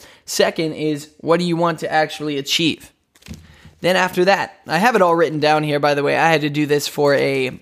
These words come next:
a paper a couple weeks back, and I'll actually end up sharing that, uh,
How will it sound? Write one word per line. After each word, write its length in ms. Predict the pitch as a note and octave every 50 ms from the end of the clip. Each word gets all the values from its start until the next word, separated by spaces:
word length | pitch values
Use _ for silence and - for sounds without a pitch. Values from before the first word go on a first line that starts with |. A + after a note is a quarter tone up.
| _ _
a 120 | - C#3+ C#3
paper 480 | C#3 - - E3 E3 D#3 - C#3+ C3+
a 60 | C#3
couple 320 | C3+ - D3 - - C#3+ C3+
weeks 260 | C#3 C#3 C3+ - -
back, 320 | - - C3+ C3+ C3+ C3+
and 100 | C#3 C3
I'll 120 | C#3+ D3 D3
actually 460 | D3 C#3 - - C3 C3+ C3+ - -
end 140 | - C#3+ C3
up 160 | C3 - -
sharing 760 | - - - - - - D#3 D3+ D3+ C#3+ C#3+ C#3 C3+ C3+ C3+ - - - - - _ _ _ _
that, 680 | - - C3 C3 C3+ C3+ C3+ C3 - - - - - -
uh, 540 | C#3 C3 C3 C3 C3+ C3+ C3+ C3+ C3+ C#3